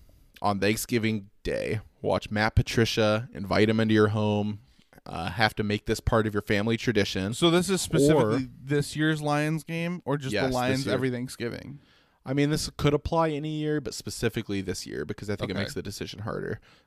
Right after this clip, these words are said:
Speaker 1: Um,
Speaker 2: Okay.
Speaker 1: would you rather watch the twenty twenty Lions on Thanksgiving or have a foreign people show up at your home in boats,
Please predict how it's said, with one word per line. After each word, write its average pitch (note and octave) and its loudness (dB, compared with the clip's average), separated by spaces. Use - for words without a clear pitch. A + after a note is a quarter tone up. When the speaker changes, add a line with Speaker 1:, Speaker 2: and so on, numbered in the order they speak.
Speaker 1:
Um, G2 0
Speaker 2:
Okay. A#2 -4
Speaker 1:
would A#2 0
you A#2+ 2
rather B2 6
watch A#2+ 4
the G#2+ -8
twenty B2+ -4
twenty C3+ -4
Lions G#2 -2
on G2 -6
Thanksgiving A2 -4
or A#2 6
have A2 -2
a G#2+ -2
foreign D3 2
people G#2+ -2
show A2+ 0
up C3+ 2
at D3+ 0
your B2+ 0
home A2 -2
in G2 -6
boats, - 4